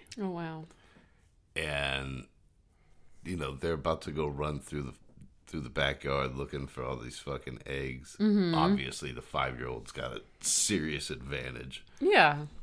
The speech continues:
Speaker 2: <laughs> And the, his dad, you know, the father says, "Go."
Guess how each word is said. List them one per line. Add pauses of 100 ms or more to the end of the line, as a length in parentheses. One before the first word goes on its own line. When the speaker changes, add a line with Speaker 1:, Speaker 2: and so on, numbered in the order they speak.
(440)
Speaker 2:
<laughs> (1800)
And
the,
his (180)
dad, (160)
you
know,
the
father
says,
"Go."